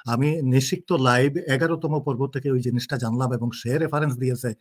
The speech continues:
কিছু কিছু সাহাবীদের, আহ, আহ, জীবনের উদ্ধৃতি দিয়ে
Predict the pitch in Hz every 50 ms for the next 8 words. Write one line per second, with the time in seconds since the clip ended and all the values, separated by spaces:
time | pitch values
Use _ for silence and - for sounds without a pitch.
0 | _ _ - _ _ _ - 135 131 165 165 160 147 - 147 131 - 131 110 -
1 | 123 120 131 165 165 180 165 135 110 - _ - - - - _ - 143 170 190
2 | 151 147 143 127 104 127 123 127 117 120 127 127 113 135 143 160 147 127 - -
3 | 107 107 - - - 107 104 95 92